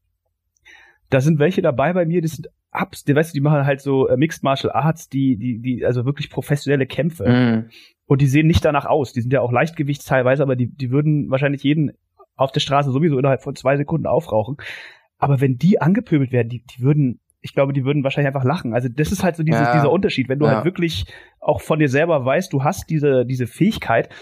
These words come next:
Speaker 1: Aber es ist, glaube ich, immer, wie man abgeholt wird und von wem und in welcher Situation. Weil ich bin auch mal mit Lisa in Neukölln langgelaufen und da kam so eine Bande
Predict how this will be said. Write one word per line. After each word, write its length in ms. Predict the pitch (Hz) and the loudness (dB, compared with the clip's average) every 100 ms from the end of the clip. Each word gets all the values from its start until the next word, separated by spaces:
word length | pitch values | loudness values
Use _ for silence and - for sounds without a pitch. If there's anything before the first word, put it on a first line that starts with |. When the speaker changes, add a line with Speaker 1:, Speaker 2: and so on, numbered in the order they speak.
| - - - | -18 -16 -2
Speaker 1:
Aber 180 | 196 160 | 0 0
es 100 | - | 0
ist, 140 | 208 | -4
glaube 200 | 180 185 | 0 0
ich, 80 | 185 | -2
immer, 200 | 165 170 | -2 0
wie 100 | 156 | 2
man 160 | 196 170 | 2 2
abgeholt 580 | 156 - 208 147 151 - | -2 -2 0 2 0 -2
wird 140 | 160 | -2
und 120 | 156 | -4
von 300 | - 156 131 | -2 -2 0
wem 260 | 120 165 185 | 2 4 2
und 120 | 156 | 0
in 100 | 143 | 0
welcher 240 | 131 165 | 0 0
Situation. 560 | 147 156 151 147 - 196 | -2 -2 -4 -4 0 2
Weil 100 | 127 | 2
ich 100 | - | 0
bin 80 | 147 | 0
auch 160 | 151 | 0
mal 240 | 156 151 151 - - - | 2 0 0 -8 -14 -2
mit 180 | 123 139 | -2 2
Lisa 240 | 160 202 | 4 4
in 80 | 170 | 2
Neukölln 360 | 160 160 175 185 | 0 0 -2 0
langgelaufen 500 | 190 185 165 180 190 | 0 0 0 2 0
und 100 | 143 | -2
da 60 | |
kam 260 | - 156 165 | -2 0 0
so 80 | 156 | 0
eine 80 | |
Bande 480 | 131 120 151 175 170 | 0 2 2 2 0